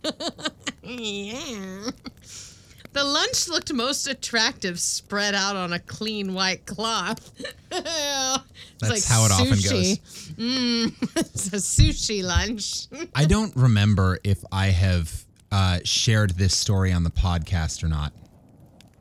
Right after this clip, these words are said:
Speaker 2: When I was in high school, um,
Speaker 1: Oh, no.
Speaker 2: a, uh,
Speaker 1: I have no, I don't know the story, so go
Speaker 2: when I
Speaker 1: for
Speaker 2: was,
Speaker 1: it.
Speaker 2: when I was in high school, uh,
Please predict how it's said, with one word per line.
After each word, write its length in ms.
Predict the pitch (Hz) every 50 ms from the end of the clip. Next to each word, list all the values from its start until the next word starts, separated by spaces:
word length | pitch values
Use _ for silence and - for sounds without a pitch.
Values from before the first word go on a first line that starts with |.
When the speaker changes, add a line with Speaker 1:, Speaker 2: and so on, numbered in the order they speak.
| _ - - _ - - _ _ _ - - - - - - - - -
Speaker 2:
When 140 | - 120 131
I 80 | 143 160
was 260 | 185 185 156 - -
in 160 | 143 139 123
high 200 | 117 92 113 104
school, 440 | 95 - - - 92 78 - 65 98 - - - - - - - - - - _ - _ _ _ _ -
um, 520 | 107 104 98 98 95 92 90 87 85 85 87 - - -
Speaker 1:
Oh, 60 | 311 254 247
no. 400 | 262 254 233 196 208 - - - - - - - -
Speaker 2:
a, 340 | 123 123 120 117 113 113 110
uh, 360 | 107 104 104 101 101 98 95 92 - - - - - - _ - - - - - - -
Speaker 1:
I 120 | - 330 381 392
have 160 | 311 254 208
no, 180 | 196 185 190 196 202 - -
I 100 | 214 220
don't 160 | 240 247 233
know 140 | 220 202 202
the 80 | 196
story, 420 | 180 - - 196 175 156 - 180 175
so 160 | - - 185
go 200 | 175 175 175 170 160 -
Speaker 2:
when 120 | 104 110
I 40 | 127
Speaker 1:
for 60 | 147
Speaker 2:
was, 140 | 170 151 131
Speaker 1:
it. 60 | -
Speaker 2:
when 100 | 139 135 135
I 80 | 147
was 140 | 165 180 151
in 60 | 156
high 200 | 127 95 127 131
school, 480 | 131 - - - 131 123 113 110 107 110 110 - - _
uh, 220 | - 107 104 101